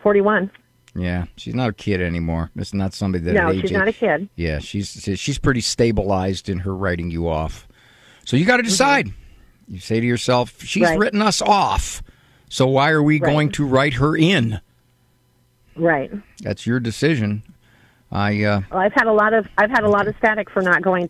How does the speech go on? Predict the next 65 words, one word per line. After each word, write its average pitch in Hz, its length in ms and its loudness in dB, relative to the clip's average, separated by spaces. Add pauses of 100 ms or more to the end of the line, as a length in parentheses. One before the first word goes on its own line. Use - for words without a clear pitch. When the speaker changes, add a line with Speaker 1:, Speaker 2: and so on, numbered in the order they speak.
Speaker 1:
to 185 80 2
her 175 200 2
wedding 165 440 0
and, 151 320 -6
and 160 100 -2
all 160 140 2
that 160 140 0
Speaker 2:
Mm. 190 60 -2
Speaker 1:
kind 165 120 0
of 160 80 -6
stuff. 156 240 2
I 151 80 0
mean, 151 260 -2 (560)
I 190 140 4
have 156 160 2 (440)
friends, 170 400 0 (200)
you 160 160 -2
know, 151 200 0
who 170 140 0
are, 156 140 2 (180)
who 190 120 2
are 156 140 4
actually 160 440 0
Catholic, 175 580 0 (260)
<laughs> - 220 -18
very, 165 460 2
very 165 260 2
Catholic, 147 460 -2
and 151 140 -4
they 147 160 0 (100)
said, 147 160 0
"Well, 151 120 2
if 156 100 -2
it 143 40 -4
was 123 160 -6
my 151 160 2
daughter, 139 260 2
I 147 80 4
would 147 140 2
have 139 100 -2
gone 139 200 -2
to 139 60 -2
the 139 80 -2
wedding." 143 320 0
And 135 100 -6
I'm 147 80 -6
like, 143 200 -6
"Well, 220 200 2
Speaker 2:
Mm. 85 100 -10 (360)
Speaker 1:
that's 156 200 -2
your 196 80 -2
choice. 170 320 0 (140)
This 151 160 -2
is 160 120 -10
my 165 180 -2
choice, - 300 -8 (360)
and 175 100 2
I 175 80 2
have 180 140 0
to 208 60 0
Speaker 2:
Oh. 202 40 -2
Speaker 1:
live 247 160 2
with 190 160 -4
that - 200 -8
choice." - 280 -6